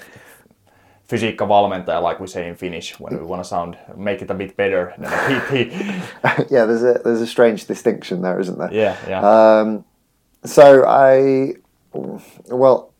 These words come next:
Speaker 2: I've been in and around weight rooms, like, all my life. I used to play American football on a, on a semi-professional, uh, level. Um, I played in the United States,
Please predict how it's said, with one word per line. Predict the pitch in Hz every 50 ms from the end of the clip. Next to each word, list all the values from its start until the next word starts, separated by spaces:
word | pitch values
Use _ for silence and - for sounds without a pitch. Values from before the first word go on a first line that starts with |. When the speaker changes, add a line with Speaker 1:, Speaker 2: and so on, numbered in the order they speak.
| _ _ _ _ -
Speaker 2:
I've | 120 120 120
been | - 147 143 139 135 123 -
in | - 120 117 113
and | 110 104
around | 101 98 98 95 95 92 92 92
weight | 95 95 92 -
rooms, | - 92 90 87 87 87 - - - - - _ _ -
like, | - - - _ -
all | -
my | 87 87 90
life. | 87 92 90 95 - - -
I | 90
used | 92 95 90 -
to | -
play | 85 - 92 90 87 87 90 90 90 - -
American | 87 90 87 85 - - 90
football | - 90 - - 87 85 82
on | 87 87
a, | 82 82 - _ -
on | 90
a | 85
semi-professional, | - - 87 87 90 - - - - 90 87 - - 90 85 87 - _ - - - - - - - _ _ -
uh, | - 87 87 87 87 87 87 87 85 - - _ _ -
level. | 92 101 101 92 87 98 95 90 - - _ _ _ _ -
Um, | 87 82 80 82 82 80 80 82 -
I | -
played | - - - 92 92 87
in | 90 85 87
the | 87
United | 85 85 87 85 - 90 -
States, | - - - 113 117 - - - - - - -